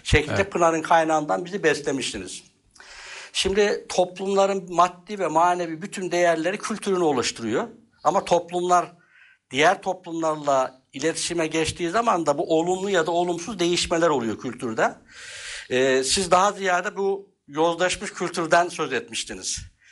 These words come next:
Speaker 1: O zaman bizim Türk toplumunun, Türk kültürü nedir? Türk kültüründe kadın nedir? Yozlaşmışı bırakalım. Türk kültüründe kadın nedir? Bu konuda aydınlatırsanız bizi mutlu oluruz.
Speaker 2: Evet.
Speaker 1: Buyurun lütfen.
Speaker 2: Teşekkür ederim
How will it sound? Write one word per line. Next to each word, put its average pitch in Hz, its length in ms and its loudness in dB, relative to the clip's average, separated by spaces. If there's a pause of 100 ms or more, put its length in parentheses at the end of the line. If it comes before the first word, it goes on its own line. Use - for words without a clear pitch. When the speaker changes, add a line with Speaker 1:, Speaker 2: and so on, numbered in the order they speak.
(220)
Speaker 1:
O 202 120 -2
zaman 196 360 2
bizim 165 540 -4 (440)
Türk - 240 -10
toplumunun, 156 720 0
Türk 285 280 -6
kültürü 208 640 -6 (320)
nedir? 180 500 0
Türk - 280 -8
kültüründe 170 480 -4
kadın 196 380 2
nedir? - 380 -2 (540)
Yozlaşmışı 175 600 0
bırakalım. 220 480 2 (280)
Türk 233 220 -6
kültüründe 170 380 -4
kadın 185 360 0
nedir? 143 280 -2 (340)
Bu 196 100 0
konuda 180 280 4
aydınlatırsanız 175 800 -2
bizi 156 360 -6
mutlu 110 280 -4
oluruz. 101 140 0
Speaker 2:
Evet. 127 120 -8
Speaker 1:
Buyurun 147 240 0
lütfen. 98 280 -4 (300)
Speaker 2:
Teşekkür 120 440 -2
ederim 120 520 0